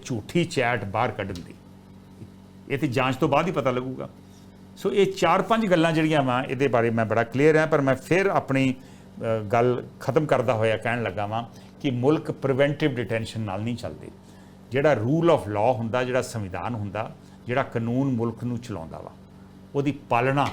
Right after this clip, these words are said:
ਜਿਹੜੀ ਆ ਉਹ ਕਰਨੀ ਜ਼ਰੂਰੀ ਆ। ਪ੍ਰੀਵੈਂਟਿਵ ਡਿਟੈਂਸ਼ਨ ਨਾਲ ਨਹੀਂ,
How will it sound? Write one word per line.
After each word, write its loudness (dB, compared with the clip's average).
ਜਿਹੜੀ -6
ਆ -6
ਉਹ -8
ਕਰਨੀ -8
ਜ਼ਰੂਰੀ -6
ਆ। 0
ਪ੍ਰੀਵੈਂਟਿਵ -2
ਡਿਟੈਂਸ਼ਨ -6
ਨਾਲ -2
ਨਹੀਂ, -4